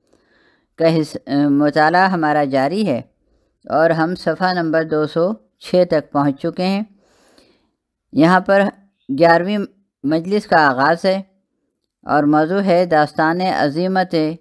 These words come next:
इमाम मोहम्मद तक़ी अलैहिस्सलाम।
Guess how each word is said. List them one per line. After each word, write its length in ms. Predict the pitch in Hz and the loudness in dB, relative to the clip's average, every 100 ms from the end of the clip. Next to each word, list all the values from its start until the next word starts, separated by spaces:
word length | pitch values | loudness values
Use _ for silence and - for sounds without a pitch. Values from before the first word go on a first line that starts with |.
| _ _ | _ _
इमाम 340 | 151 156 156 156 | -2 0 2 0
मोहम्मद 480 | 151 151 147 151 139 _ _ _ _ 170 | 0 0 0 -2 -4 _ _ _ _ -2
तक़ी 300 | 170 196 185 | 0 0 2
अलैहिस्सलाम। 840 | 156 139 135 - 143 127 117 | 2 0 -2 -4 -2 -2 -2